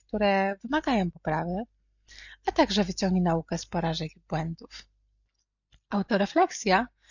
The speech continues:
pomaga zdobyć ci samoświadomość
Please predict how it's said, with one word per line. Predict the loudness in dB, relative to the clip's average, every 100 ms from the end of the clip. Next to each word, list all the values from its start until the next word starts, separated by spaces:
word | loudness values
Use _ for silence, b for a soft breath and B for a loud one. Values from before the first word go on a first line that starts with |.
| b b 0
pomaga | 4 4 4
zdobyć | 4 2 2 -2 -6
ci | -4
samoświadomość | 0 0 0 -2 -4 -4 -4 -4 -6 -8 -12